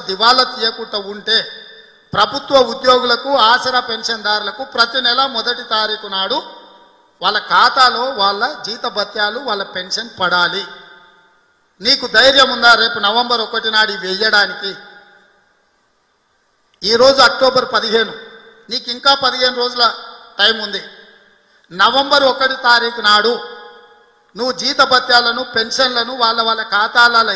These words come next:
వేసి రాష్ట్రం మొత్తము నీ manifesto ఇది అమలు చేస్తా అంటే ఎవడైనా నమ్ముతాడు? రెండు వేల పద్నాలుగులో, రెండు వేల పద్దెనిమిదిలో నువ్వు ఇచ్చిన మేనిఫెస్టోలో double bedroom ఇల్లు కావచ్చు, దళితుల మూడెకరాల భూమి కావచ్చు,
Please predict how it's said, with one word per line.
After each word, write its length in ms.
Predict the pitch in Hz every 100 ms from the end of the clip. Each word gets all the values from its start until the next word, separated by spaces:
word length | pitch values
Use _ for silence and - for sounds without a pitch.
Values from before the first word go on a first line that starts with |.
| 175
వేసి 220 | 208 220 240 190
రాష్ట్రం 340 | 214 - 226 202
మొత్తము 320 | - 247 294 349 - - - _ _ _ _ _ _ _
నీ 120 | 202 269 240
manifesto 600 | 220 277 269 277 - 277 269
ఇది 80 | 240
అమలు 300 | 220 254 254
చేస్తా 280 | 247 233 233 214
అంటే 140 | 214 262
ఎవడైనా 360 | 226 220 226
నమ్ముతాడు? 440 | 254 185 - 180 - - _ _ _ _ _ _ _ _ _ _ _ _ _ -
రెండు 240 | 170 226
వేల 200 | 269 269
పద్నాలుగులో, 720 | 262 226 196 240 254 254 254 269 247
రెండు 160 | 208 247
వేల 180 | 254
పద్దెనిమిదిలో 640 | 254 208 - 247 247 247 262
నువ్వు 200 | 247 220 202
ఇచ్చిన 220 | - 247 233 - - - - - 165
మేనిఫెస్టోలో 680 | 226 240 247 240 247 240 247 190
double 240 | 175 220
bedroom 340 | 208 233 233 208
ఇల్లు 180 | 202 233
కావచ్చు, 360 | 233 233 240
దళితుల 400 | 247 190 202 220
మూడెకరాల 500 | 196 214 240 233 220
భూమి 300 | 185 190 240
కావచ్చు, 360 | 233 233 233